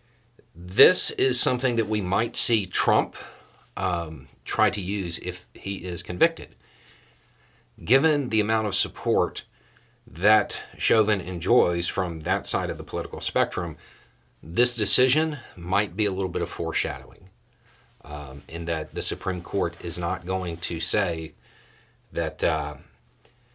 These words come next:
the publicity, much of which was generated by Trump himself, was an undue factor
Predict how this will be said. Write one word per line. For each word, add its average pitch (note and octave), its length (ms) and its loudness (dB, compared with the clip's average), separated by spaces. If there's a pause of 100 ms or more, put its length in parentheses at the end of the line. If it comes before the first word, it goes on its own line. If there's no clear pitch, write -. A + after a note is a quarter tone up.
(320)
the F2 300 2
publicity, F#2 760 2 (1040)
much F#2+ 280 0
of F2 100 -4
which F2+ 220 -4
was E2+ 120 0
generated E2+ 440 -4
by - 120 -6
Trump E2+ 260 -6
himself, E2 440 -4 (580)
was F2 460 2 (140)
an E2+ 280 -6
undue E2+ 320 -2
factor - 500 -4